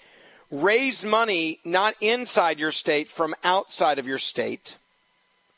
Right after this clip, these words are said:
And then use that as a launching pad after losing to run for the White House. And it worked. Because the media wanted Ted Cruz to lose.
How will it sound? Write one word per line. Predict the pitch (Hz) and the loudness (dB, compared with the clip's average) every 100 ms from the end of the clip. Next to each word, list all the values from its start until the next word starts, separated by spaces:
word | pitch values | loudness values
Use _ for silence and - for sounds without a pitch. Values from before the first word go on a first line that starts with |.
| _ _ _ _ _ _ _ _ _ _ _ _ _ _ _ _ _ 170 | _ _ _ _ _ _ _ _ _ _ _ _ _ _ _ _ _ 2
And | 190 196 | 2 0
then | 160 240 254 | 2 2 2
use | 226 247 262 220 | -2 0 0 2
that | 214 202 | 2 2
as | 175 | 0
a | |
launching | 180 165 196 226 - 202 165 | 0 2 2 2 -2 -4 -4
pad | - 156 151 139 135 147 143 _ _ _ _ _ _ _ _ _ _ - | -4 0 2 2 0 -4 -12 _ _ _ _ _ _ _ _ _ _ 0
after | 175 202 - 190 | 2 2 -2 -2
losing | 170 202 269 208 180 147 143 156 - | -2 -2 -2 -2 0 -2 -4 -10 -4
to | 175 | 0
run | 175 180 | 0 -2
for | - | -2
the | 170 | 0
White | 165 147 | 2 2
House. | 120 - - - - _ _ _ _ _ _ _ _ _ _ _ _ _ _ _ _ _ _ _ _ _ _ | 0 -4 -8 -10 -12 _ _ _ _ _ _ _ _ _ _ _ _ _ _ _ _ _ _ _ _ _ _
And | - 196 | 0 2
it | 220 | 2
worked. | - 247 190 - - - _ _ _ _ _ _ _ _ _ _ _ _ _ _ _ _ 160 | 2 2 2 -6 -20 -20 _ _ _ _ _ _ _ _ _ _ _ _ _ _ _ _ -2
Because | 196 - 254 294 214 190 156 | -2 0 2 4 4 2 -4
the | 170 196 | -2 -2
media | 220 262 247 220 | 0 0 2 0
wanted | 185 202 196 165 | 2 2 0 -2
Ted | 185 185 | 0 0
Cruz | - 185 170 - | 0 -2 -2 -2
to | 165 | -2
lose. | 147 127 113 - - | 0 -2 -4 -8 -8